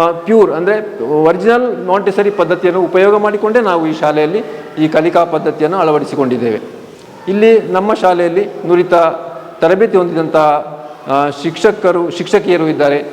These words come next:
ಮಾಂಟೆಸರಿ ಪದ್ಧತಿಯಲ್ಲಿ, ಆ, ನಾವು ಮೊದಲಿಗೆ ಮಕ್ಕಳನ್ನ ಎರಡೂವರೆ ವರ್ಷದಿಂದ ಆರು ವರ್ಷದವರೆಗೆ ತಗೊಳ್ತೇವೆ. ಅದರಲ್ಲಿ ಪ್ರೀ ನರ್ಸರಿ ಬರ್ತದೆ, ಪ್ರಿ ಕೆ ಜಿ, ಎಲ್ ಕೆ ಜಿ ಮತ್ತು ಯು ಕೆ ಜಿ ಅಂತ. ಪ್ರೀ ನರ್ಸರಿ ಮಕ್ಕಳಿಗೆ ಒಂದೇ ಎನ್ವೈರನ್ಮೆಂಟ್, ಇಲ್ಲಿ ತರ-, ತರಗತಿ ಅಂತ ಯಾವುದೇ ಇರುವುದಿಲ್ಲ.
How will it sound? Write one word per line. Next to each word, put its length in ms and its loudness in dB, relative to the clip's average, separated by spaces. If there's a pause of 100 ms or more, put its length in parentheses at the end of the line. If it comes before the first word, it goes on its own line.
(300)
ಮಾಂಟೆಸರಿ 520 0
ಪದ್ಧತಿಯಲ್ಲಿ, 840 2 (440)
ಆ, 220 2
ನಾವು 340 0
ಮೊದಲಿಗೆ 720 0
ಮಕ್ಕಳನ್ನ 560 0 (280)
ಎರಡೂವರೆ 420 2
ವರ್ಷದಿಂದ 460 -2
ಆರು 280 2
ವರ್ಷದವರೆಗೆ 520 -2
ತಗೊಳ್ತೇವೆ. 460 0
ಅದರಲ್ಲಿ 240 2
ಪ್ರೀ 500 2
ನರ್ಸರಿ 320 2
ಬರ್ತದೆ, 580 -2
ಪ್ರಿ 180 2
ಕೆ 200 4
ಜಿ, 120 -6
ಎಲ್ 320 0
ಕೆ 120 2
ಜಿ 100 0
ಮತ್ತು 220 -2
ಯು 180 0
ಕೆ 180 0
ಜಿ 160 -2
ಅಂತ. 180 -6 (580)
ಪ್ರೀ 180 2
ನರ್ಸರಿ 340 2
ಮಕ್ಕಳಿಗೆ 380 0
ಒಂದೇ 340 2
ಎನ್ವೈರನ್ಮೆಂಟ್, 880 -2
ಇಲ್ಲಿ 200 0
ತರ-, 600 -2
ತರಗತಿ 500 2
ಅಂತ 160 0
ಯಾವುದೇ 420 2
ಇರುವುದಿಲ್ಲ. 340 0